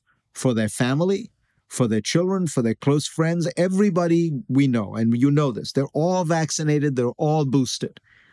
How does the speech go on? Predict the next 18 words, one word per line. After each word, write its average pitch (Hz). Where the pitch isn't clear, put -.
But 139
they 147
will 147
not 180
tell 151
their, 131
their 120
followers, 147
their, 120
their, 117
their 107
base, 147
"Look, 214
this 160
is 165
important, 170
this 127
is, 135